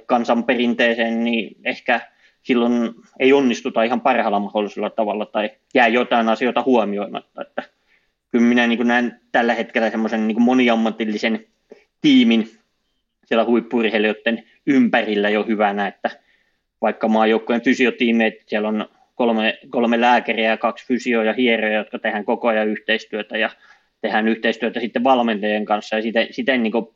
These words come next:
pystytään tarjoamaan, niin kuin, urheilijoille se mahdollisimman hyvä ja laaja osaaminen ja näkemys siihen tekemiseen. Elikkä se, että pystytään tekemään hyvi-, hyviä valintoja ja hyviä ratkaisuja ja jo-, jokainen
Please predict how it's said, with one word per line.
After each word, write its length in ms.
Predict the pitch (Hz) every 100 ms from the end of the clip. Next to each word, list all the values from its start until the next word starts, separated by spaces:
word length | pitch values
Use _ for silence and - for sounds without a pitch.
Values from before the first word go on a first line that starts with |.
| _
pystytään 380 | 127 - 123 113
tarjoamaan, 500 | 127 120 117 117 120
niin 80 | 117
kuin, 100 | 139
urheilijoille 520 | 139 113 107 113 107
se 140 | - - _ _ _
mahdollisimman 720 | 131 127 123 117 127 117 113 - _ - _ -
hyvä 260 | 131 127
ja 160 | 117 120
laaja 420 | 131 131 117 117 - - 143
osaaminen 680 | 117 139 120 117 113 113 117
ja 80 |
näkemys 520 | 120 120 127 110 104 -
siihen 220 | 104 110
tekemiseen. 640 | 113 98 104 101 117 107
Elikkä 360 | 107 - - - - _ _
se, 120 | 117
että 180 | 107 110
pystytään 300 | 104 - 127
tekemään 380 | 127 123 113 113
hyvi-, 320 | 123 120 -
hyviä 240 | 170 160 123
valintoja 440 | 120 123 107 113
ja 80 | 110
hyviä 260 | 120 117
ratkaisuja 640 | 110 104 - 113 117 110 123
ja 140 | 123 - _ _ _ _
jo-, 220 | 127 120 -
jokainen 600 | 131 127 117 113 113